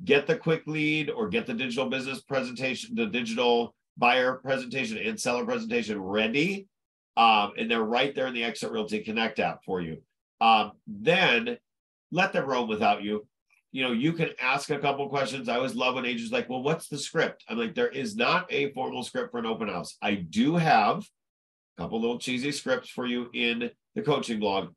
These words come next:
I don't like any of them because some people don't wanna talk to you. So the, the less you do to be confrontational, the better. But at the same time, some people do. They're curious. So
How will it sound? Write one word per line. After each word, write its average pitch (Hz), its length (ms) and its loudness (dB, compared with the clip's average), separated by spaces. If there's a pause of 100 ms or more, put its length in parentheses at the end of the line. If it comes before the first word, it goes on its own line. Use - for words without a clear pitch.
I 135 120 4
don't 143 160 2
like 110 180 0
any 113 160 -2
of 87 140 -4
them 73 160 -14 (340)
because 127 320 2
some 147 160 2
people 156 240 2
don't 117 140 2
wanna 127 160 -2
talk 143 240 0
to 117 80 -4
you. - 180 -10 (380)
So 139 180 2
the, 117 300 0
the 120 120 4
less 147 280 4
you 165 100 0
do 151 120 0
to 143 60 -2
be 131 140 -4
confrontational, 135 720 0
the 110 100 0
better. 127 360 2 (160)
But - 60 -8
at 160 60 -4
the 156 40 -2
same 185 220 0
time, 160 160 0
some 160 180 0
people 143 240 0
do. 151 220 0
They're 107 140 -2
curious. - 720 -2 (380)
So 131 460 4